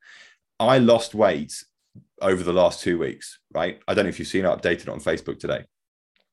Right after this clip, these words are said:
I know that I am not in better shape than I was two weeks ago, but my goalposts say that I am. That's not the reason I'm doing it. The reason that I'm doing it is because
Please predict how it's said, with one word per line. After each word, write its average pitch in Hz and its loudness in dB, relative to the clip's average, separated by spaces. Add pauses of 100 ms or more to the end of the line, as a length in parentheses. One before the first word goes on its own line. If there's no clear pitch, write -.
(360)
I 131 4
know 95 2
that 101 -2
I 92 0
am 92 -4
not 95 -4
in 90 -8
better - -6
shape 85 -4
than 82 -10
I 82 -6
was 80 -8
two 85 -4
weeks - -10
ago, 65 -6
but - -4
my 92 0
goalposts 104 -2
say 82 -6
that 73 -8
I 82 -6
am. 73 -6 (340)
That's - 0
not 127 0
the 104 -6
reason 104 0
I'm 87 -4
doing 85 -2
it. - -12 (340)
The - -2
reason 113 0
that 82 0
I'm 87 -4
doing 143 2
it 78 -6
is - -10
because - -6